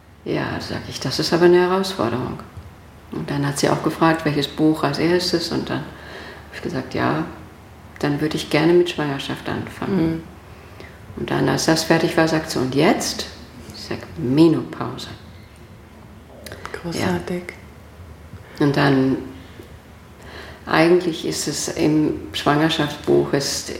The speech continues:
Speaker 1: ist jede Frau auch enthalten. Und im Menopausenbuch ist auch jeder Mann enthalten, wie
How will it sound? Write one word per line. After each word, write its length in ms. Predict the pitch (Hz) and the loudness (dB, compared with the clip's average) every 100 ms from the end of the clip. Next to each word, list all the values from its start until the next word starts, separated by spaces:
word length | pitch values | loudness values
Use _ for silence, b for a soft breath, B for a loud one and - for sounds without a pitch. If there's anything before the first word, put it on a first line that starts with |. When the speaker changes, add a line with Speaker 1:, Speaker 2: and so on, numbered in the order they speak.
| - | -6
Speaker 1:
ist 200 | 160 - | -4 0
jede 220 | 156 151 147 | 2 2 0
Frau 300 | - - - | -4 -4 0
auch 360 | - 123 - - - - - | 0 0 -2 -10 -14 -18 -6
enthalten. 600 | - - - 67 - 139 | -4 -2 -4 -4 -6 -4
Und 300 | 156 76 - B B B B B B B - | -4 -6 -10 B B B B B B B -6
im 140 | - 143 | -2 4
Menopausenbuch 840 | 156 170 - 156 151 156 151 151 160 | 6 6 4 2 2 0 0 -2 0
ist 180 | - | 0
auch 100 | 139 | -2
jeder 240 | - 160 147 | 0 0 2
Mann 300 | 143 147 151 | 2 4 2
enthalten, 640 | 135 - 123 110 - - | 0 0 0 0 -2 -4
wie 80 | 151 | -4